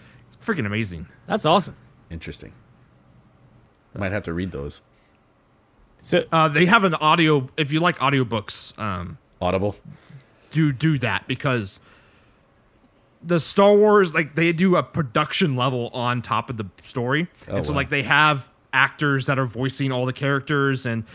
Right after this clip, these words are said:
Speaker 1: they have sound effects, and, yeah, it's awesome.
Speaker 3: Oh, I'll have to check that out.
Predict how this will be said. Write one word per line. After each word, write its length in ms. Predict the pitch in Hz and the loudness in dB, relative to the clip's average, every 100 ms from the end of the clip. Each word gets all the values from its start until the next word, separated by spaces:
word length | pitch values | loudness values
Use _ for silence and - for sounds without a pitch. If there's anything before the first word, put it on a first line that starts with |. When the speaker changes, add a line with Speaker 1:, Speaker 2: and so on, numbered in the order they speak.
| - - | -20 -10
Speaker 1:
they 100 | - | -2
have 160 | 135 143 | 0 0
sound 440 | - 135 143 160 | 0 2 2 2
effects, 640 | 156 127 147 127 - - - | 0 0 0 0 -2 -6 -6
and, 320 | 131 110 101 - | -6 -6 -8 -10
yeah, 160 | 120 92 | -8 -8
it's 120 | - | -8
awesome. 380 | 87 82 73 73 _ _ _ _ _ | -12 -14 -16 -20 _ _ _ _ _
Speaker 3:
Oh, 120 | 80 - | -18 -14
I'll 140 | 87 | -12
have 100 | 98 | -12
to 80 | - | -14
check 200 | - 80 | -14 -12
that 140 | 85 95 | -10 -12
out. 160 | 104 | -12